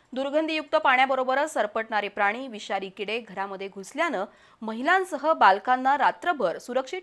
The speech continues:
ठिकाणी राहावं लागलं. याबाबत माहिती देऊनही संबंधित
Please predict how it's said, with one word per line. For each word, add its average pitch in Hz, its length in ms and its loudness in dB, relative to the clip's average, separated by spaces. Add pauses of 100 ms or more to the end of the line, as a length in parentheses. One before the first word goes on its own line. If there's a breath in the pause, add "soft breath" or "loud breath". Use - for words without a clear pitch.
ठिकाणी 233 320 -6
राहावं 220 300 -2
लागलं. 170 260 -2 (680 soft breath)
याबाबत 349 580 6
माहिती 285 400 -2
देऊनही 370 540 0
संबंधित 320 520 0